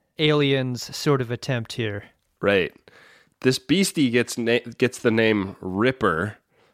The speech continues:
Speaker 2: which <laughs> was, uh, what my roommates in college called me. <laughs> Um,
Speaker 1: Maybe half the episode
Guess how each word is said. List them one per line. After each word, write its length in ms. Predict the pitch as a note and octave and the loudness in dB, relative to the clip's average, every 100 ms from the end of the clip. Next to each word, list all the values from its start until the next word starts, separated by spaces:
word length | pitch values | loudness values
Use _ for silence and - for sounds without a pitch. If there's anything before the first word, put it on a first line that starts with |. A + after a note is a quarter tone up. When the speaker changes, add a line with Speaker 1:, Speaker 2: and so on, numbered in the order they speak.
| _ | _
Speaker 2:
which 340 | - G2 - - - - _ _ - _ - - | -4 -2 0 0 -2 -12 _ _ -20 _ -20 -20
<laughs> 1040 | - - _ _ _ _ _ _ _ - | -20 -20 _ _ _ _ _ _ _ -4
was, 240 | G#2 G2+ | -2 0
uh, 260 | G2+ F2+ F#2 | 0 2 2
what 140 | A2 | 0
my 380 | G#2 G#2+ G2 F2+ | 0 0 0 -2
roommates 440 | G2 A2+ A2 G2+ G2+ | -2 0 2 0 0
in 80 | F#2 | -4
college 480 | - A2+ G#2+ F2 | 0 2 2 0
called 300 | - G2 F2+ | 0 0 0
me. 340 | G2+ G#2 E2 F#2 - - - | 0 0 0 -8 -12 -14 -2
<laughs> 80 | A3+ - G3 | -2 0 0
Um, 580 | A3 - G#2+ F#2 E2+ F#2+ - - - - - - - - - - - - - - - - - - - - | 2 2 2 2 2 0 -4 -6 -8 -10 -10 -14 -16 -18 -20 -20 -20 -20 -20 -20 -20 -20 -20 -20 -20 -14
Speaker 1:
Maybe 300 | F3+ B3+ A#3+ | -6 -4 -4
half 380 | F3+ - C#4+ E4+ | -4 0 -2 -2
the 240 | - G#3 F#3 | -6 -4 0
episode 760 | E3 - D3 D3 C3+ B2+ B2 | 0 0 -2 0 0 -2 -6